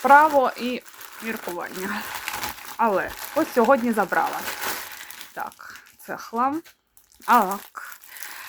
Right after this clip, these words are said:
Перші дитячі речі. Це шкарпеточки дитячі.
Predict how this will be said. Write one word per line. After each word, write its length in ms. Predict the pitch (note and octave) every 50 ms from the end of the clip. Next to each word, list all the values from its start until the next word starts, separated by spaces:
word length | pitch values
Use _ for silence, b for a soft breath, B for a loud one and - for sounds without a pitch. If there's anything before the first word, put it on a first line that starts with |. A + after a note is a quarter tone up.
| B B B
Перші 380 | - - C4 E4+ E4 - D#4+ C4+
дитячі 580 | A3+ C#4 A#3 - B3+ A3 F#3+ - - - F#3+
речі. 460 | F3+ E3 D3+ D3+ - - - C#4+ D#4 D4+ - A#3 A#3 - G3 - - -
Це 140 | C#4 C4+ D4
шкарпеточки 760 | - - - C4 A#3+ - G#3 F3+ - E3 - - - - F#3
дитячі. 760 | F#2+ B3+ D4+ - - A3 F3+ D#3+ D#3 - - - - B3 C4